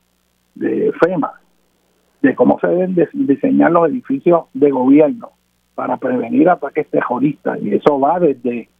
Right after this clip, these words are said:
una arquitectura totalmente nueva, en donde no hay espacios que alguien se pueda esconder, una arquitectura que tenga unos muros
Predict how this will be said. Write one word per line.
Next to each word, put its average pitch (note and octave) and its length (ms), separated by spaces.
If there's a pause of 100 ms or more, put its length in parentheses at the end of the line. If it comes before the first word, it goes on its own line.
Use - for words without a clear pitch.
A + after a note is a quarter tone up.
(440)
una D3+ 280
arquitectura D#3 760
totalmente D#3 880
nueva, D3 480 (500)
en C3+ 160
donde B2+ 340
no B2 140
hay C#3 160
espacios D3+ 560
que - 120
alguien C#3 360
se - 100
pueda C#3 420
esconder, E3 640 (560)
una D3+ 220
arquitectura D#3 1000
que B2 380 (480)
tenga D#3 400
unos - 340
muros E3+ 500